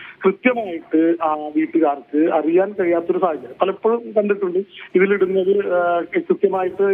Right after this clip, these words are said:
നമ്മൾ ഉദ്ദേശിച്ച രീതിയിൽ ഈ ബയോബിന്നുകളിൽ സംസ്കരിക്കപ്പെടുന്നില്ലാത്തൊരവസ്ഥയുണ്ട്. പക്ഷേ ഈ ഹരിതകർമ്മ സേനയുടെ ആളുകൾ വരുമ്പോൾ അവർക്ക് അതിനെ കുറിച്ചിട്ട്,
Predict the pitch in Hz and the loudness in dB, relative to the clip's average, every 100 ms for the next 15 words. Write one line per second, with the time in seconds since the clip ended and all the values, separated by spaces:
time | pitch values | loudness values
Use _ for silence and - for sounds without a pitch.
0 | 190 175 180 190 180 170 - 196 175 165 | 2 0 0 2 2 2 0 0 0 0
1 | 170 185 214 - - - 190 190 180 175 | 2 2 0 -10 -6 2 2 2 0 -2
2 | 175 170 175 185 185 175 - 170 196 202 | 0 2 2 0 -2 -2 -2 0 0 0
3 | 190 185 185 180 180 156 - 117 113 - | 0 0 0 0 -2 -2 -6 -6 -6 -10
4 | - - 202 247 254 247 233 202 196 233 | -20 -2 -2 0 -2 -2 -4 -4 -4 -4
5 | 240 247 233 233 220 202 196 190 185 196 | -4 -2 2 2 2 0 -2 -4 -4 -4
6 | 170 165 165 185 180 196 220 196 208 196 | -4 -4 -2 -2 -2 -2 0 2 0 -4
7 | - - | -4 -2